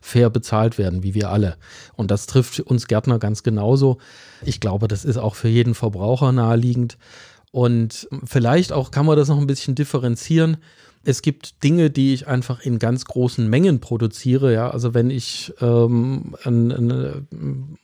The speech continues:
tausend Hektar Schlag abernte, da kommt halt eine Menge Zeug zusammen, je nachdem, was ich angebaut habe. Und das ist ein Unterschied, wenn ich also in liebevoller Kleinarbeit, was weiß ich, Ziegenmilchkäse baue.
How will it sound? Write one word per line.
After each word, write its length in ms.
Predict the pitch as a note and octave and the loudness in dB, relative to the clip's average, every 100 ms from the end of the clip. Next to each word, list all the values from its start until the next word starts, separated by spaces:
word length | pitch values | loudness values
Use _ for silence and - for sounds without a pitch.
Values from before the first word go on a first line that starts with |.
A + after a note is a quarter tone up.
| C#3 | -18
tausend 380 | B2+ B2 C3 C3 | -4 0 2 2
Hektar 320 | C3+ - B2 | 0 0 0
Schlag 360 | A#2+ B2 B2 - | 2 2 0 0
abernte, 580 | C#3+ - A#2 C3 D3 C#3+ - - - - | -8 -2 -2 0 0 -2 -6 -20 -20 -4
da 140 | B2+ | -2
kommt 300 | - D3 D3+ | 0 0 0
halt 160 | C3 B2+ | -2 0
eine 80 | |
Menge 260 | B2+ B2+ B2+ | 0 2 0
Zeug 340 | - C#3+ D#3+ | 2 2 2
zusammen, 380 | - B2 A2+ A2+ | 0 -2 0 0
je 160 | A#2 A#2+ | 0 0
nachdem, 400 | A2+ - B2 A#2+ | 0 2 2 2
was 160 | A2+ | 0
ich 160 | A#2+ - | -2 -2
angebaut 540 | C#3+ C#3+ A#2 G#2 A2+ | 0 0 0 -2 -2
habe. 340 | A#2+ A2+ B2 B2 - - - - _ _ - | 0 0 0 -4 -8 -20 -20 -20 _ _ -4
Und 160 | C3+ | 0
das 100 | B2 | 2
ist 140 | C#3 C3+ | 0 0
ein 100 | C#3 | 2
Unterschied, 580 | D#3 D#3+ D3 - D3+ C#3+ | 2 2 0 0 -2 -2
wenn 140 | B2+ | 0
ich 220 | C3+ C#3+ | -2 -2
also 420 | B2+ C3 B2+ B2+ - - - - | -2 0 0 0 -4 -12 -16 -4
in 100 | B2 | 0
liebevoller 640 | A#2+ F3 E3+ - C3+ C3 | 2 2 0 0 0 0
Kleinarbeit, 1000 | - B2+ D#3 C3 B2+ A#2+ A#2+ C#3+ - C#3 | 0 0 0 0 -2 2 2 2 -2 -12
was 380 | D3+ B2 C#3 C3+ | -10 -2 -2 2
weiß 180 | C#3 C#3 | 0 2
ich, 280 | E3 - - | -2 -2 -4
Ziegenmilchkäse 1080 | - G#3 F3+ B2 C3 B2+ - B2 A#2+ B2 | -2 2 2 4 4 2 -2 0 2 2
baue. 400 | A2 G#2 B2 C#3 | 0 2 2 2